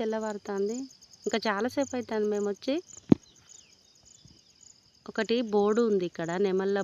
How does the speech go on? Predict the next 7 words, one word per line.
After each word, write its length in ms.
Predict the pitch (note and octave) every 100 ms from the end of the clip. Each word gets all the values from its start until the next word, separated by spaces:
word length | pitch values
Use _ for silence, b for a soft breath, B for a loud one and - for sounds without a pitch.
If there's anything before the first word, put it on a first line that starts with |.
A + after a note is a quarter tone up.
| F3
బోర్డు 260 | F3+ F3+ F3+
అని 140 | E3 F3+ D#3+
గుహ, 180 | E3+ D#3+ F#3 B3+ - _ _ _ _ - - _ _ _ _ - -
ఆ 20 | F3+
గుహలో 340 | F#3+ F3 A3 A3+ G#3
ఉంటాయట, 460 | G3 F#3+ F3 D#3 E3+ A#3 - - - -
చూపిస్తా 480 | G#3 F#3+ G#3 -